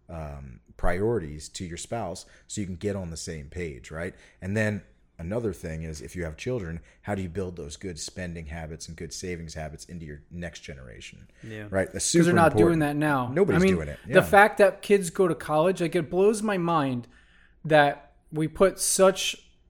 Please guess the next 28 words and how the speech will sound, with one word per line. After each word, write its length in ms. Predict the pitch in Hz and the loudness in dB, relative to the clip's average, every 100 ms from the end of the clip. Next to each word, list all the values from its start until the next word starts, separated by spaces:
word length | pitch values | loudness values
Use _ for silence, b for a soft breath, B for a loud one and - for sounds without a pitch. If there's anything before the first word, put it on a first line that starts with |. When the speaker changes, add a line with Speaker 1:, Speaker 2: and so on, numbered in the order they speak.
| _ _ - _ _ _ _ _ _ _ - | _ _ -20 _ _ _ _ _ _ _ -4
Speaker 3:
like, 280 | 156 - _ | -4 -4 _
emphasis 640 | 185 180 180 - 170 156 160 | -2 -2 -4 -2 0 0 -2
on, 260 | 147 135 - | -4 -6 -6
oh, 180 | 180 185 | -4 -2
American 540 | 175 190 185 180 165 | -2 -2 -4 -4 -2
school 360 | - - 226 233 | -2 -2 -4 -2
systems, 560 | - 175 - 151 135 | -2 -4 -4 -4 -2
and 240 | 135 135 139 b b b _ | -4 -6 -8 b b b _
not 180 | 185 180 | 0 0
to 60 | |
hammer 280 | 151 160 151 | -2 -2 0
you 400 | 147 143 147 147 | -2 -2 -2 0
if 160 | 139 - | -2 -2
you're 120 | 143 | 0
listening 280 | 143 - 143 | 0 0 0
and 60 | 135 | 0
you're 100 | 127 | -2
a 40 | |
teacher, 500 | 120 175 165 127 117 b b b b | -2 -4 -2 -6 -6 b b b b
but 340 | 233 190 160 - | 10 10 8 2
I'm 120 | 208 | 4
just 160 | 185 147 | 6 4
saying, 340 | 190 143 127 b b b _ | 4 2 -2 b b b _
if 140 | 160 | 2
you're 140 | 202 247 | 4 4
going 260 | 254 247 | 4 4
to 60 | 190 | 2
college 760 | - 160 175 240 233 - - | 2 4 6 4 2 -4 -6